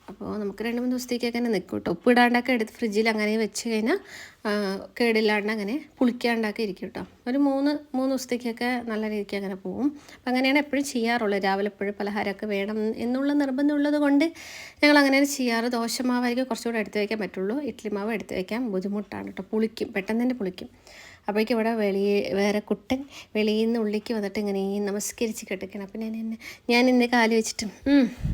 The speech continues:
നന്നായി വരട്ടെ മോനെ, നന്നായി വരട്ടെ" എന്ന് പറഞ്ഞിട്ട് ഞാൻ ഇങ്ങനെ പറയുകയാണ്. അപ്പോഴേക്കും അവ എണീറ്റു. പിന്നെ നല്ല ചൂട് കാരണം കേട്ടോ ഉള്ളി വന്ന് ഇങ്ങനെ കിടക്കുന്നത്. പിന്നെ, ആ, ഞങ്ങൾ ഫുഡ് കഴിക്കാനിരുന്നു. നല്ല വിശപ്പുണ്ടായിരുന്നു കേട്ടോ.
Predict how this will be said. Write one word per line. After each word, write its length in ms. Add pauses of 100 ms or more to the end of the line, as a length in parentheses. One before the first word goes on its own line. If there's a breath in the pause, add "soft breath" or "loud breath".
(140 loud breath)
നന്നായി 200
വരട്ടെ 240
മോനെ, 260
നന്നായി 300
വരട്ടെ" 280
എന്ന് 220
പറഞ്ഞിട്ട് 260
ഞാൻ 100
ഇങ്ങനെ 220
പറയുകയാണ്. 520 (360 loud breath)
അപ്പോഴേക്കും 300
അവ 120
എണീറ്റു. 560 (440 loud breath)
പിന്നെ 200
നല്ല 260
ചൂട് 380
കാരണം 320
കേട്ടോ 380
ഉള്ളി 220
വന്ന് 200
ഇങ്ങനെ 260
കിടക്കുന്നത്. 460 (520 loud breath)
പിന്നെ, 420
ആ, 140
ഞങ്ങൾ 200
ഫുഡ് 260
കഴിക്കാനിരുന്നു. 880 (880 loud breath)
നല്ല 680
വിശപ്പുണ്ടായിരുന്നു 640
കേട്ടോ. 260